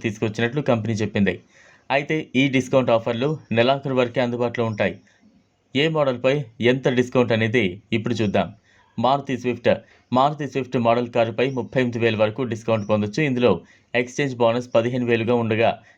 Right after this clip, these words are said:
కార్పొరేట్ డిస్కౌంట్గా ఏడు వేలు లభిస్తోంది. క్యాష్ డిస్కౌంట్ మాన్యువల్ ట్రాన్స్‌మిషన్ మోడల్పై పదిహేను వేలు, ఆటోమేటిక్ ట్రాన్స్‌మిషన్ మోడల్పై ఇరవై వేలు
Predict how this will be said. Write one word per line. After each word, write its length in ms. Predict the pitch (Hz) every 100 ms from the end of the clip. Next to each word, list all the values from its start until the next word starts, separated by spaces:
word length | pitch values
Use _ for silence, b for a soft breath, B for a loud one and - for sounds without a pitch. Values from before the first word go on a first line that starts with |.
| -
కార్పొరేట్ 420 | 123 139 139 127 120
డిస్కౌంట్గా 480 | 117 113 120 104 123 143 - - 123
ఏడు 120 | 131
వేలు 140 | 127 113
లభిస్తోంది. 480 | 104 - 113 107 127 139 B B -
క్యాష్ 260 | 135 156 131 123
డిస్కౌంట్ 440 | 127 135 127 123 98 - _ 110
మాన్యువల్ 420 | 127 135 127 123 120
ట్రాన్స్‌మిషన్ 560 | 120 117 120 120 110
మోడల్పై 400 | 110 107 104 127 160 B B _ 135
పదిహేను 380 | 123 127 127 117
వేలు, 200 | 113 147 170 b _ 123 143
ఆటోమేటిక్ 480 | 156 156 131 131 123
ట్రాన్స్‌మిషన్ 560 | 117 117 123 120 107
మోడల్పై 400 | 110 113 113 120 90 - b b -
ఇరవై 200 | 120 143 127
వేలు 200 | 123